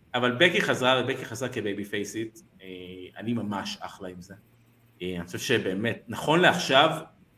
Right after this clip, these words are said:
בקי לא צריכה להתקרב לשום, אה, אליפות. אה, אני חושב שאם אנחנו מסתכלים על בקי היום, בעיניי, ברמ-, מבחינת ה-, אתה יודע, מבחינת המעמד שלה, היא כמו סט רולינס, היא כמו שון מייקלס באלפיים, מאלפיים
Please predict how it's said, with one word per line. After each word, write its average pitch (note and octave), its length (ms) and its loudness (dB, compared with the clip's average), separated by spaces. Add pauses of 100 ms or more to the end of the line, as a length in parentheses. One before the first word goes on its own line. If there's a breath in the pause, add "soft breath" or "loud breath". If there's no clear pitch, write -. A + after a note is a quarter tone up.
(120)
בקי E3 280 2
לא D#3 80 4
צריכה C#3 340 -2
להתקרב B2+ 640 0 (280)
לשום, C3+ 760 -4 (240)
אה, G2 180 -2
אליפות. D3 580 -2 (600)
אה, G2 200 2
אני F#2+ 80 0
חושב - 120 -6
שאם C#3 280 6
אנחנו B2 160 4
מסתכלים B2 440 0
על G#2+ 180 0
בקי B2+ 320 2
היום, A2 440 2
בעיניי, G#2 420 0
ברמ-, G2+ 400 -2 (280)
מבחינת B2+ 580 2
ה-, B2+ 320 8
אתה B2+ 140 6
יודע, A#2+ 120 8
מבחינת C3 360 4
המעמד A2 640 4
שלה, F3 260 4 (380 loud breath)
היא - 80 -20
כמו F#3 160 0
סט D#3 280 -2
רולינס, G#2+ 600 -2 (240)
היא C3 80 -4
כמו F#3 160 2
שון C3+ 240 0
מייקלס B2 420 4
באלפיים, G#2+ 580 -4
מאלפיים A#2+ 440 0